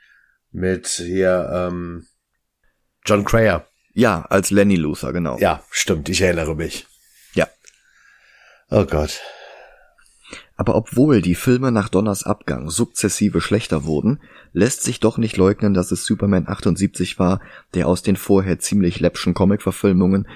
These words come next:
Speaker 2: ein milliardenschweres Blockbuster-Genre gezaubert hatte, weil er mit dem richtigen Händchen an die Umsetzung heranging.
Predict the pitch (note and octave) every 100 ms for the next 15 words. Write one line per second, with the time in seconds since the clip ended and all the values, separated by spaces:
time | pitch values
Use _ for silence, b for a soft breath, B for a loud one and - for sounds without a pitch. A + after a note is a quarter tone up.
0 | B - D#2+ E2+ E2+ D2+ D#2+ G#2+ G2+ -
1 | E2 E2+ G2 - A2 - C#2+ - D#2 -
2 | D2+ D#2+ D#2 - D#2+ D#2+ D2+ E2+ - C3+
3 | - _ _ _ E2 F2 A2+ A#2 A2+ G#2+
4 | G#2+ - A2+ G#2 A#2+ C#3+ G2 C#2 D#2+ D#2+
5 | F#2 D#2+ C#2+ D2 D#2+ C2 C2+ - -